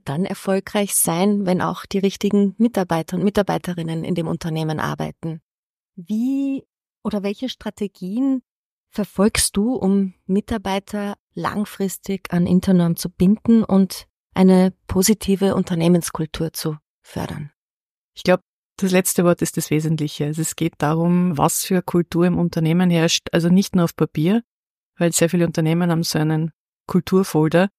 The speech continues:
Speaker 2: in dem sehr viel beschrieben wird, sondern es geht wirklich ums Leben und um die gelebte Kultur. Und das hat man nur Familienunternehmen einen Vorteil, dass es eine gewisse Kontinuität über die Familie und über die Eigentümerschaft gibt.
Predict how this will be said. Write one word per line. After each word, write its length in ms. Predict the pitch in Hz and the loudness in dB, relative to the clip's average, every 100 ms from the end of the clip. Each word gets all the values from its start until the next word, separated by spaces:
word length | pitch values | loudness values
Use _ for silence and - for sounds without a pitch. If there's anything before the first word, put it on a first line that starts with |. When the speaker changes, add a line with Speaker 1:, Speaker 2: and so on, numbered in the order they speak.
| _ _ _ _ | _ _ _ _
Speaker 2:
in 120 | 160 | -2
dem 140 | 160 160 | 0 2
sehr 220 | 156 160 | 2 2
viel 160 | 175 | 0
beschrieben 480 | 170 165 160 160 185 | 0 -2 -2 0 2
wird, 160 | 180 - | 2 0
sondern 160 | 175 | 2
es 100 | 170 | 2
geht 160 | - - | 0 -2
wirklich 240 | 165 165 | -4 -2
ums 220 | 160 160 139 | -2 0 2
Leben 300 | 165 170 135 | 2 4 0
und 140 | 147 | 0
um 80 | 156 | 0
die 180 | 147 143 | -2 -2
gelebte 400 | 139 151 - - | 0 0 0 -6
Kultur. 420 | - 139 135 151 | -4 -4 0 0
Und 180 | 175 170 | 0 -4
das 360 | - - - - _ - | -10 -10 -10 -12 _ -12
hat 220 | - - | -10 0
man 100 | 196 | 4
nur 100 | 185 | 4
Familienunternehmen 680 | 180 175 175 185 - 175 165 | 4 4 4 2 2 2 2
einen 100 | 165 | 0
Vorteil, 460 | - 156 - 180 170 | 0 -2 0 0 0
dass 260 | 170 - | -2 -4
es 80 | - | -6
eine 60 | - | -2
gewisse 320 | 170 175 - | 0 0 -2
Kontinuität 640 | - 160 165 160 160 160 | -4 -2 0 0 0 -2
über 100 | 156 | -2
die 100 | 160 | -4
Familie 420 | - 156 156 165 160 | -2 0 0 0 -4
und 100 | 156 | -4
über 100 | 165 | -2
die 100 | 151 | -2
Eigentümerschaft 720 | 156 - 151 151 147 - - | -2 0 0 0 -2 -4 -2
gibt. 280 | 180 - | -4 -4